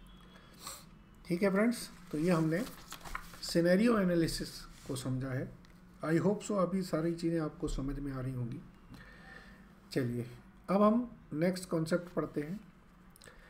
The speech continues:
ये हमारा simulation concept है। ये simulation आपका एग्जाम में भी आता है, फाइनल में भी है ये topic।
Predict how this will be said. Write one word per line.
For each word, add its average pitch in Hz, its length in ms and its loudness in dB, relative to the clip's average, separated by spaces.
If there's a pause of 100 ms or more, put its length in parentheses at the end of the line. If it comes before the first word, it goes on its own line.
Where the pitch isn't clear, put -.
(260)
ये 202 200 6
हमारा 185 320 8
simulation 190 600 2
concept 135 500 -6
है। 143 100 -14 (4000)
ये 208 480 4 (580)
simulation 202 600 2
आपका 160 640 0 (500)
एग्जाम 147 460 2
में 175 220 2
भी 185 240 2
आता 143 280 -2
है, 165 100 -2 (800)
फाइनल 156 340 0
में 175 140 0
भी 175 140 2
है 160 100 4
ये 156 160 2
topic। 151 380 -4